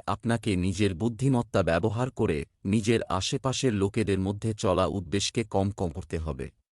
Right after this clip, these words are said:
আপনি সেই ঝগড়ার কোনো অংশ হয়তো হবেন না, কিন্তু মধ্যস্থ করার জন্যে আপনাকে হয়তো ডাকা যেতে পারে। আপনি কারুর পক্ষ না নিয়ে সত্যের সঙ্গ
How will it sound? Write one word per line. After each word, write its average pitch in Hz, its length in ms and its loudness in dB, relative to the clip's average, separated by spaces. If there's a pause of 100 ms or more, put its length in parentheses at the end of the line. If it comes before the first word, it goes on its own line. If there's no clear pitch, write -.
(840)
আপনি 160 340 4
সেই 156 260 4
ঝগড়ার 110 500 4
কোনো 113 340 2
অংশ 113 300 2
হয়তো 113 380 0
হবেন 92 320 2
না, 80 180 0 (100)
কিন্তু 120 300 0
মধ্যস্থ 110 540 0
করার 95 340 2
জন্যে 95 320 0 (120)
আপনাকে 107 460 -2
হয়তো 90 380 -2
ডাকা 80 320 -2
যেতে 87 260 -4
পারে। 73 280 -4 (1200)
আপনি 160 320 2
কারুর 165 440 4
পক্ষ - 300 0
না 143 140 4
নিয়ে 107 240 4
সত্যের 143 440 0
সঙ্গ 117 260 0